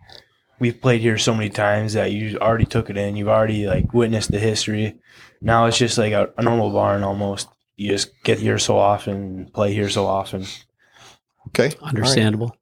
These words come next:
Speaker 2: Yeah.
Speaker 3: So looking around at some of the equipment, can you imagine trying to play a game in some of this equipment or with those sticks? Holy cow. Think about that.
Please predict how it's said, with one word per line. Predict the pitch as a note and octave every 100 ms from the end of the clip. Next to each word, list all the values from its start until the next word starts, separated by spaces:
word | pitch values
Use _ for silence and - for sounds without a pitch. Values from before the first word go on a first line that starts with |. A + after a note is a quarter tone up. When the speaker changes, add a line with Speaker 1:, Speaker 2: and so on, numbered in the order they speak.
| -
Speaker 2:
Yeah. | A#2+ F2+ -
Speaker 3:
So | - B2+ A#2+ _
looking | - D#3 D#3+
around | B2+ C#3 B2
at | A2
some | - A#2+
of | A2
the | F#2+
equipment, | - B2 B2+ G#2+ -
can | - A2
you | A#2+
imagine | A#2+ G#2 G#2+ A#2+ A#2+
trying | A2+ A2
to | G2+
play | - G#2+
a | G#2+
game | G2+ G#2 G#2+
in | G#2+
some | - G#2
of | A2
this | -
equipment | - B2 A2+ B2
or | A#2+
with | G#2+ A#2
those | A2+ G2
sticks? | - - A2+ - -
Holy | - B2 A#2
cow. | F2+ A#2 A2+ G2+ - - - -
Think | D#3+
about | F3+ G#2+ -
that. | -